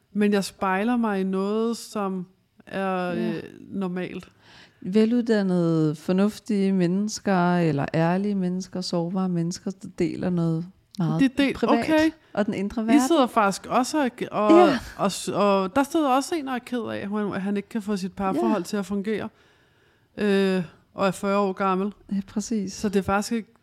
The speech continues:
Speaker 1: måske er jeg ikke bare forkert, fordi jeg bliver fyrre til sommer og ikke har fået et parforhold til at fungere.
Speaker 2: Overhovedet ikke.
Speaker 1: Og har borderline, og det er nok, at det hele, der er noget galt noget med mig.
Speaker 2: Ah.
Speaker 1: Måske er det bare også normalt for andre mennesker, synes, at et
Speaker 2: Ja.
Speaker 1: parforhold er svært.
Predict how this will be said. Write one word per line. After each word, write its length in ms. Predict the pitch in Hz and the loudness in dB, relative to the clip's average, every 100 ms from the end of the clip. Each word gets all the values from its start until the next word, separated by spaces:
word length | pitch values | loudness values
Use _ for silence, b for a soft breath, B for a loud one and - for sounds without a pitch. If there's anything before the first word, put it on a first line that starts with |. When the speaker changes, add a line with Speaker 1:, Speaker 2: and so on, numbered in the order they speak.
| - | -8
Speaker 1:
måske 300 | 202 - 240 | -8 -4 -4
er 40 | |
jeg 80 | 208 | -2
ikke 120 | 202 | -2
bare 140 | 202 190 | -2 -4
forkert, 420 | 202 - 226 - | -6 -6 -6 -6
fordi 280 | - 196 190 | -8 -6 -6
jeg 100 | 180 | -4
bliver 120 | 190 | -6
fyrre 340 | 175 180 175 | -4 -4 -2
til 120 | 190 190 | -4 -6
sommer 340 | 190 170 185 | -4 -4 -2
og 60 | 180 | -4
ikke 120 | 185 | -6
har 40 | |
fået 160 | 180 175 | -6 -8
et 60 | |
parforhold 520 | 160 180 165 180 175 - | -6 -8 -6 -6 -8 -8
til 140 | 180 | -12
at 60 | 165 | -10
fungere. 440 | 165 160 180 - - - | -10 -10 -10 -12 -16 -4
Speaker 2:
Overhovedet 440 | 190 180 185 196 185 | 0 0 0 0 0
ikke. 100 | 180 | -2
Speaker 1:
Og 60 | |
har 80 | 175 | -2
borderline, 720 | - 170 175 185 175 170 170 | -2 -2 0 -2 0 -2 -2
og 80 | 165 | -4
det 60 | |
er 40 | 175 | -4
nok, 160 | 170 | -2
at 120 | 185 180 _ - - | -4 -6 _ -20 -8
det 80 | 180 | -4
hele, 300 | 170 180 185 | -2 -2 -2
der 100 | 185 | -4
er 120 | 165 | -4
noget 400 | 170 160 156 160 - | -4 -4 -6 -10 -8
galt 360 | 175 117 170 - | -8 -8 -10 -10
noget 320 | 160 - 165 | -10 -10 -10
med 120 | 170 | -8
mig. 320 | 160 151 160 160 | -6 -6 -8 -8
Speaker 2:
Ah. 460 | 175 170 175 175 175 180 _ B B | -6 -4 -4 -4 -6 -8 _ B B
Speaker 1:
Måske 340 | 190 170 233 | -8 -4 -2
er 40 | 214 | -2
det 140 | 214 | -2
bare 280 | - 196 202 | 0 0 2
også 200 | 196 190 | 0 -2
normalt 380 | 233 214 220 214 | -2 -2 -4 -6
for 100 | - | -6
andre 360 | - 165 190 254 | -4 -2 0 0
mennesker, 440 | 220 202 - 220 | 0 -2 -4 -8
synes, 320 | 185 214 185 | -6 -6 -6
at 140 | - 202 | -4 -4
et 80 | |
Speaker 2:
Ja. 80 | 208 | -2
Speaker 1:
parforhold 500 | 196 196 - 208 202 | -2 -2 -2 -4 -4
er 40 | - | -6
svært. 420 | - 202 - | -10 -10 -10